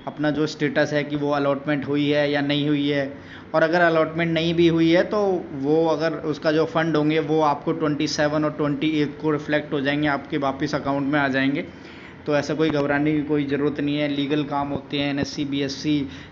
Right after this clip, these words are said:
अ, गवर्नमेंट इसके ऊपर जो सेबी है वो, अ, पूरा का पूरा ध्यान रखती है इन सब चीज़ों के लिए। कोई फ्रॉड ऐसा कुछ होने की कोई उम्मीद नहीं होती है, क्योंकि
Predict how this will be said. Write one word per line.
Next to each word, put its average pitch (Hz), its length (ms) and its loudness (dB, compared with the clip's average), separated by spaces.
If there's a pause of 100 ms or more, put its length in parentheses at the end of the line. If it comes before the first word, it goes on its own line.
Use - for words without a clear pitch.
अ, 139 240 -2
गवर्नमेंट 139 500 0
इसके 139 240 -2
ऊपर 135 560 0
जो 139 160 -2
सेबी 143 380 -2
है 143 160 0
वो, 139 320 0 (440)
अ, 131 120 -2
पूरा 143 280 0
का 143 100 0
पूरा 143 240 0
ध्यान 139 300 -2
रखती 143 280 -4
है 147 60 0
इन 143 60 0
सब 139 200 -4
चीज़ों 139 260 -2
के 139 100 -4
लिए। 143 100 -2
कोई 143 160 0
फ्रॉड 139 400 0
ऐसा 143 280 -2
कुछ 143 220 -4
होने 139 180 -4
की 143 100 0
कोई 147 180 0
उम्मीद 139 300 0
नहीं 143 180 0
होती 135 240 -4
है, 202 80 -2 (480)
क्योंकि 156 520 -2